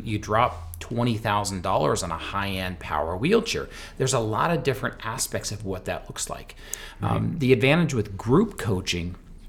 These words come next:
Speaker 1: is it kinda allows for that middle thing. I love coaching groups because you don't have to pay one-on-one. You can jump into a mastermind group
Speaker 2: Right.
Speaker 1: with four, five, six, seven, eight people. So it's
Speaker 2: Right.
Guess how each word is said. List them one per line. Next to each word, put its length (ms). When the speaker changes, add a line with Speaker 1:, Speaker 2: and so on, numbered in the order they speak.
Speaker 1:
is 100
it 120
kinda 260
allows 420
for 140
that 180
middle 220
thing. 380
I 100
love 540
coaching 420
groups 540
because 560
you 100
don't 140
have 180
to 80
pay 320
one-on-one. 960
You 100
can 180
jump 220
into 280
a 40
mastermind 720
group 320
Speaker 2:
Right. 180
Speaker 1:
with 380
four, 380
five, 400
six, 320
seven, 420
eight 240
people. 420
So 220
it's 120
Speaker 2:
Right. 40